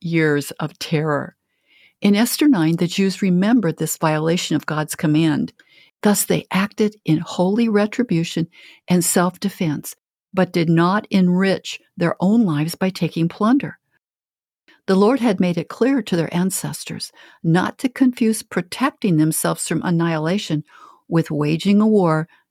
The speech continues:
designed for their own profit. Okay, let's read a few more excerpts from Esther nine eighteen through ten three. But the Jews who were in Susa gathered on the thirteenth day and on the fourteenth,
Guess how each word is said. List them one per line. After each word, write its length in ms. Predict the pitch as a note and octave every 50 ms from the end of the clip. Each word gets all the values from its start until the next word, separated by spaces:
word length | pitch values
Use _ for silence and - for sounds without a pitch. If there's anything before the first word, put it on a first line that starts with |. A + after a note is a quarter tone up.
| _
designed 560 | - E3+ E3 - F#3+ F#3 F3+ D3+ C#3+ D3+ D#3+ D#3+
for 240 | - - - D#3 C#3+
their 160 | C#3+ D3 C#3+
own 140 | C#3+ C#3+ C#3
profit. 400 | C#3 - D3 C#3 D3+ - - - - _ _ _ _ _ _ _ _ _ _ _ _ _ _ _ _ _ _ _ _ _ - -
Okay, 240 | - E4+ - - -
let's 340 | - G3+ A#3+ C4+ - - -
read 260 | D4+ C4+ C4+ C4+ C4+ _ - - - - - -
a 80 | - G3+
few 220 | - - B3 C4
more 180 | B3+ A3 G#3+ -
excerpts 640 | - D#3+ - - - - D#3+ D3 D3+ - - - - _ _ _ _
from 240 | - - - E3 - - -
Esther 420 | F#3+ F#3+ F3+ - - - G3+ F#3
nine 440 | F3 F3+ E3+ D#3+ D#3 D#3+ D#3+ D#3 - -
eighteen 480 | E3+ E3 - - - - E3+ D#3 C#3+
through 200 | D3 - - D#3
ten 320 | C#3+ - - E3 D3 D#3 D3+
three. 380 | - - D#3 - D3+ E3+ - _ _ _ _ _ _ _ _ _ _ _ _ _ _ _ _ _ _ _ _ _ _ _ _ _
But 140 | A3+ A#3+ A#3
the 80 | A#3+ G#3+
Jews 360 | - A#3 A#3+ C#4 D#4 - -
who 120 | - D#4+
were 120 | D4 B3 A#3
in 80 | A#3
Susa 440 | B3 - - - E3+ D#3 - - F3+
gathered 320 | - E3 D#3+ D#3+ G3 F#3+
on 100 | G3+ G3
the 80 | G3+ G#3+
thirteenth 560 | G#3 - F3 E3+ - - - G#3+ G#3 G#3 G3
day 160 | - F3 E3
and 80 | D#3+ D#3
on 80 | D3+ D#3+
the 80 | F3
fourteenth, 600 | E3+ - F#3+ F#3+ F#3 F3+ - - D#3+ D3+ D#3 -